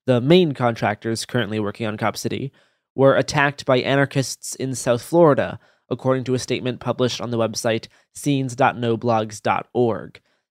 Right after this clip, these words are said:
And just days earlier, another post on the site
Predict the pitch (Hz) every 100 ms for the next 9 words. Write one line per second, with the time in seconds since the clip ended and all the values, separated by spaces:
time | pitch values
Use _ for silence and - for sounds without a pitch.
0 | _ - 127 117 - 117 147 127 127 135
1 | 131 120 127 170 160 139 131 120 _ _
2 | - 135 147 147 - 139 131 - 127 120
3 | 120 - 123 120